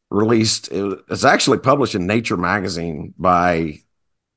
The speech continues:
researchers from Princeton and University of California, San Diego. And in that particular study, they were saying, "Hey, you know, we've been wrong that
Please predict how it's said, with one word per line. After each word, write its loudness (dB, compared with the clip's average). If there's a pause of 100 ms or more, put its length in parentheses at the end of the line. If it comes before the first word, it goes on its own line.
(200)
researchers 0
from -8
Princeton -2
and -4
University -2
of -8
California, -4
San -6
Diego. -6 (580)
And -2
in 0
that 2
particular -4 (520)
study, 0
they 0
were -8
saying, -6
"Hey, 0 (580)
you -8
know, -4
we've 2
been 2
wrong 2
that -2